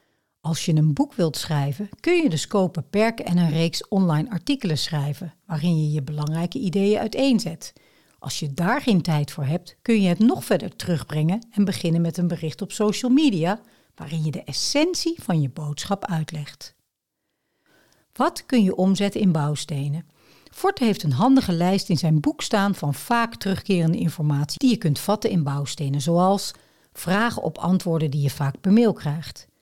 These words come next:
berichten die je op social media hebt gedeeld, highlights uit boeken en artikelen. Deze kun je uitwerken en verbeteren tot ze goede bouwstenen zijn geworden.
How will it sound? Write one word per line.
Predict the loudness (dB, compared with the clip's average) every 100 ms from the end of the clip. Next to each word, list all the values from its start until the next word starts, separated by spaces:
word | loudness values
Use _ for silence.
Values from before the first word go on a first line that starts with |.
| _ _ _
berichten | 0 2 0 0 0
die | 2
je | 2
op | 0
social | -2 0 0 0
media | 0 0 -2
hebt | -2 -4
gedeeld, | -4 -2 -2 -4 -12 -18 _ _ _ -4
highlights | 0 2 2 2 0 -4
uit | -6 -6
boeken | -6 -4 -4
en | -2
artikelen. | -4 -4 -6 -6 -10 -10 _ _ _ _ -2
Deze | 2 2 2
kun | 2 2
je | 0 -2
uitwerken | 0 2 2 0 0 -2
en | -2
verbeteren | -2 -2 -2 -2 -2 -4 -2
tot | -4 -2
ze | -4
goede | 0 2 2
bouwstenen | 0 -2 -2 0 0 0
zijn | -2 -4
geworden. | -6 -6 -8